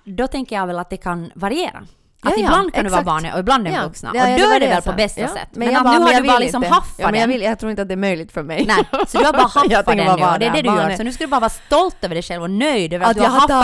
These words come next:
Speaker 2: tagit
Speaker 1: den
Speaker 2: den
Speaker 1: bättre
Speaker 2: här.
Speaker 1: rollen.
Speaker 2: Jag tog den bättre rollen. Åh,
Speaker 1: Och den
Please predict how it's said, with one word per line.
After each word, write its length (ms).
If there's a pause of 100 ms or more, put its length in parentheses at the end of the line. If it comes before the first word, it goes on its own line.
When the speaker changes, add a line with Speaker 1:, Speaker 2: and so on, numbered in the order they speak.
Speaker 2:
tagit 160
Speaker 1:
den 140
Speaker 2:
den 0
Speaker 1:
bättre 180
Speaker 2:
här. 80
Speaker 1:
rollen. 260
Speaker 2:
Jag 160
tog 140
den 120
bättre 380
rollen. 440
Åh, 100 (400)
Speaker 1:
Och 60
den 20